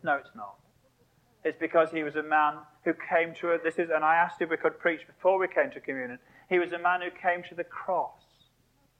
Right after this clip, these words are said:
and surrendered his life entirely and, and pleaded with God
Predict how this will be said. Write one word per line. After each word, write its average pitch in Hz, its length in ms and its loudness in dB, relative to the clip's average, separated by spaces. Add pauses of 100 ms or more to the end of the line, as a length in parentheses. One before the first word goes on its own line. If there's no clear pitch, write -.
(340)
and 180 140 4
surrendered 180 520 0
his 175 140 -2
life 175 340 2
entirely 170 760 -6 (840)
and, 175 160 6 (160)
and 180 180 2 (120)
pleaded 190 460 2
with 175 280 -2
God 175 300 6